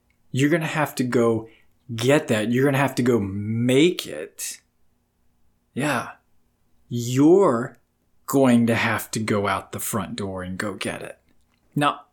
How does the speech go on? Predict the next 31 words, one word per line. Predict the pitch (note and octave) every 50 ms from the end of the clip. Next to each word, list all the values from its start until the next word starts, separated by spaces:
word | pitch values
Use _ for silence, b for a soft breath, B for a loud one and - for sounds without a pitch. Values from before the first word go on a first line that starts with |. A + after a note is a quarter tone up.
| _ -
I | D#3+ F#3
don't | A3 C4 C#4
know | B3 C#4 C#4+ C4
exactly | F3+ F#3+ F#3+ G3 - F3+
where | C#3+ B2 A#2+ B2 B2 D#3 E3+
this | C#3 B2 -
came | - - B2+ C3 D3+
from. | D3+ - - - C2 - - - _ _ B B B B B B B B B B B B B B B - -
Um, | - A2 G#2+ G#2 G#2 G#2 G#2 G2+ - _ -
it's | B2+ C3 B2 A#2+ - -
just | - - - A#2+ B2+ B2+ D3 D#3 - - A#2
been | A2+ A2 G#2+ G#2+ A2 A2 A#2 A#2+
a | - A#2+
really | A2+ A2 G#2+ G#2 A2 A2+ A2 A2+ A#2 A#2 -
interesting | - D3 B2 A#2 - B2 - - B2 A#2 B2 C3
and, | C3+ C#3 C#3
and | - E3 D3+ C#3+ C3 B2+
motivating | B2 B2+ C#3 D#3+ E3 D3+ D3+ D#3 D#3 D#3+ D#3+ D#3
thought | - - - - B2 C#3+ - - -
for | - -
me. | A#2+ G#2+ F#2+ D#2 - - B B B B B B B B B B B B B B _ _ -
And | - C#3+ C#3+ C3+ C3+ C3+ C3+ C3 C3 C3 B2+ A#2+ - - _ _ _ -
I'm | C3+ C3+ B2+
curious | - F3 F#3+ G3+ G#3
what | A#3 A#3 A#3
that | A#3+ G#3 G#3
might | G3 F#3 C#3+ E3+
look | D#3+ D3+ -
like | D3+ C#3+ C3+ B2+ - - -
for | - - - - D3 C3+
you. | C3 B2 B2 B2+ A#2+ A2 G2+ G2 F#2+ F#2+ - -